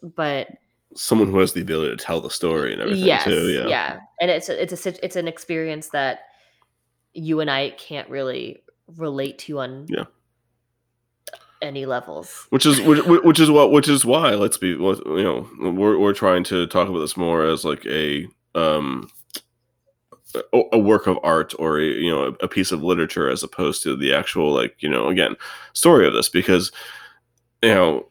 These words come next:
Speaker 2: <sighs> if you, if you read through this and you think, like, "Oh man, there wasn't enough tragedy in this," like, you're A, <laughs> missing the point, and B, being a real fuckhead, you know, <laughs> you know, like, there's
Speaker 1: There's a ton of fucking tragedy.
Speaker 2: There's a ton of tragedy, but, like, it, like,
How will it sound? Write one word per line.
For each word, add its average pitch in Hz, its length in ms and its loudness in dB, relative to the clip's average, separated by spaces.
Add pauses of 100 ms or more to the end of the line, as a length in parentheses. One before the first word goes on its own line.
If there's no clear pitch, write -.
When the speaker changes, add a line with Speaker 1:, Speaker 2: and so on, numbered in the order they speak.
(180)
Speaker 2:
<sighs> - 1000 -10
if 131 180 4
you, 139 120 6
if 131 240 4
you 123 120 4
read 139 240 8
through 117 180 2
this 107 220 2
and 104 80 2
you 104 80 4
think, 98 380 0
like, 90 240 2 (320)
"Oh 98 200 4
man, 98 260 2
there 101 100 4
wasn't 107 260 4
enough 85 220 -4
tragedy 95 500 -2
in 71 120 -4
this," - 200 -6
like, 76 180 -6 (220)
you're 107 220 2
A, 127 180 8
<laughs> 113 120 2
missing 131 260 6
the 101 80 6
point, 135 420 4
and 98 180 0
B, 135 260 4
being 117 220 2
a 82 140 0
real 151 380 2
fuckhead, 175 580 0
you 110 140 4
know, 165 160 6
<laughs> - 0 -
you 117 460 4
know, 131 260 2
like, 110 200 0
there's 117 260 4
Speaker 1:
There's 170 140 -4
a - 40 -18
ton 180 160 -6
of 160 80 -6
fucking 135 260 -6
tragedy. - 480 -12
Speaker 2:
There's 143 200 6
a 202 100 8
ton 302 340 0
of 262 60 -8
tragedy, 113 480 0
but, 117 160 2
like, 139 140 4
it, 135 340 2
like, 131 120 4